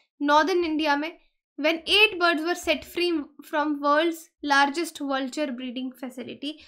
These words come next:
आठ birds को free किया गया। अभी recently बक्सा west,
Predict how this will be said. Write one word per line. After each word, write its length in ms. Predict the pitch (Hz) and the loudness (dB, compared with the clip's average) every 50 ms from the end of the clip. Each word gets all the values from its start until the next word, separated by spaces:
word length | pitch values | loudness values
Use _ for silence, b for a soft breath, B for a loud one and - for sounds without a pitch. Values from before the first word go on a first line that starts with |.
| B B B - | B B B 0
आठ 460 | - 285 294 320 359 381 381 - - | 2 4 6 6 6 4 0 -4 -4
birds 320 | 311 302 294 285 277 285 - | -2 0 0 0 -2 -4 -8
को 160 | - 320 320 | -6 -6 -6
free 260 | 320 - 294 285 269 | -6 -4 -4 -4 -4
किया 280 | 247 - - 262 240 240 | -6 -8 -10 -10 -10 -8
गया। 160 | 247 240 247 | -8 -8 -8
अभी 320 | - - 262 262 330 370 | -4 -4 -2 0 0 0
recently 520 | 370 339 339 330 - 370 359 320 - 403 453 508 508 294 | 0 0 -2 -2 -2 -4 -4 -2 -2 -4 -4 -4 -4 -4
बक्सा 480 | 262 294 294 294 - - - 370 392 | -4 -4 -4 -4 -8 -4 -2 0 0
west, 500 | 415 370 277 - 277 285 269 - - - | 0 -2 -4 -4 -4 -4 -4 -8 -12 -14